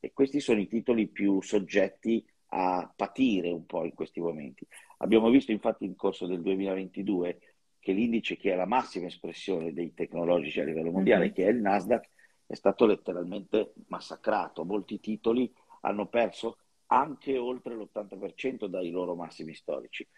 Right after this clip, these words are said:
Speaker 1: Questi potrebbero, in un eventuale momento in cui il mercato dovesse riprendersi, essere tra i primi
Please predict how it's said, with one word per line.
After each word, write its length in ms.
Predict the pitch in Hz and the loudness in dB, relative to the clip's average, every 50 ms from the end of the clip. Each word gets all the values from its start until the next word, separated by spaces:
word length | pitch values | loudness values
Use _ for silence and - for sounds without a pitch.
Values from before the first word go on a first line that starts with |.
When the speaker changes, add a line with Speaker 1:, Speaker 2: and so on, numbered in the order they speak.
| _ _ _ _ _ _ _ _ _ | _ _ _ _ _ _ _ _ _
Speaker 1:
Questi 520 | _ - 180 175 143 - - - - 220 175 | _ 8 8 8 8 6 2 -6 -6 -6 -4
potrebbero, 920 | - 139 120 - - 135 135 123 113 110 113 107 110 110 107 107 - _ _ _ _ _ _ _ _ _ _ _ _ _ _ _ _ _ _ | -2 -2 -2 0 2 2 2 2 2 2 2 2 2 2 0 -2 -4 _ _ _ _ _ _ _ _ _ _ _ _ _ _ _ _ _ _
in 180 | - - - 76 | -20 -20 -20 -20
un 160 | 73 73 76 | -20 -18 -18
eventuale 580 | 76 73 82 78 76 - 107 110 110 104 92 | -14 -12 -12 -12 -6 0 4 6 6 8 6
momento 460 | 85 85 87 95 107 107 92 85 - 85 | 6 4 2 2 0 0 -2 -4 -6 -6
in 140 | 78 71 | -6 -6
cui 160 | - - 110 104 | -4 -2 0 0
il 60 | 85 | 0
mercato 380 | 90 90 - - 113 - - | -2 -4 -4 -4 -4 -4 -2
dovesse 280 | - 101 110 - - 117 | -2 -4 -4 -2 -2 0
riprendersi, 520 | - - - 107 107 110 - 135 - - | 0 2 4 4 4 4 2 0 0 0
essere 320 | 85 90 - - 90 92 - | 0 0 0 -4 -6 -4 -2
tra 140 | - 95 107 | 2 2 2
i 100 | 104 98 | 2 2
primi 580 | - 113 110 107 101 101 104 113 120 127 131 | 2 4 4 4 4 2 0 -2 -2 -4 -6